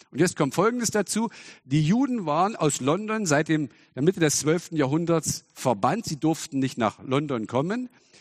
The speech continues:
Und jetzt sind's einige Kaufleute, die aus dem Baptismus stammen.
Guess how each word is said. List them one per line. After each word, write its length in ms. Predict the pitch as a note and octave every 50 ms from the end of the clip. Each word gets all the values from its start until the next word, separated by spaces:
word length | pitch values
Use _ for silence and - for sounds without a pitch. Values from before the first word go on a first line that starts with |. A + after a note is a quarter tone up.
| - _ _ _ _ _
Und 120 | - D3 C3
jetzt 260 | G3 G#3+ - - -
sind's 400 | F#3+ F#3 G3 G3 - - - -
einige 380 | C#3+ F3 F#3 F#3 E3 D#3+ D#3
Kaufleute, 1040 | - - - - G3 C4 C#4 - - C#3+ A2+ F#2+ F2+ F#2 F2 - G#2+ C3+ G3 A#3 - _ _ _ _ _ _ _ _ _ _ _ _ _ _ _ _ _ _ _ _ _ _ _
die 100 | - C3
aus 120 | C#3+ C3
dem 180 | - D3+ C#3+ C3+
Baptismus 720 | C3 B2+ - _ - - A3 A3+ - - A3+ A3+ G#3+ -
stammen. 600 | - - - F#3 F3+ G3+ A3 B3 C4+ C#4 D4 -